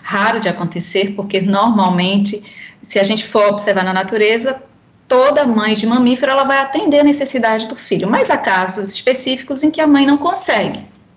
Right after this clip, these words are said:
Enfim, então a ausência de aleitamento materno, ela predispõe essa criança a uma série de, de, de intercorrências que a gente comentou aqui,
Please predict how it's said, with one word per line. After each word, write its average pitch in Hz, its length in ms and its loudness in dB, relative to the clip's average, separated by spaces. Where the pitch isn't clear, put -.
Enfim, 233 280 0
então 190 220 -2
a 277 160 4
ausência 262 520 0
de 220 80 0
aleitamento 175 580 -2
materno, 208 640 -2
ela 285 240 2
predispõe 339 1120 0
essa 185 200 -2
criança 196 880 0
a 240 120 2
uma 285 120 2
série 220 420 2
de, 214 840 0
de, 175 640 -2
de 202 100 0
intercorrências 202 680 0
que - 80 -4
a 170 60 -2
gente 160 180 -4
comentou 180 400 -4
aqui, 226 320 -4